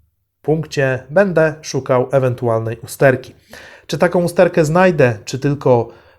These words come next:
ten tuner jest, e, powiedzmy, wymagający regulacji i strojenia, to się niebawem okaże. Na pewno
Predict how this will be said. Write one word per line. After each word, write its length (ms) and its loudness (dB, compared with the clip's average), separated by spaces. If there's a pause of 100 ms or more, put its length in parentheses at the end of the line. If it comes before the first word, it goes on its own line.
ten 180 0
tuner 300 0
jest, 420 0
e, 240 0
powiedzmy, 680 -4 (360)
wymagający 1000 0 (220)
regulacji 640 0
i 60 -10
strojenia, 680 -2 (280)
to 100 0
się 280 2 (160)
niebawem 560 -2
okaże. 540 0 (3000)
Na 120 2
pewno 640 2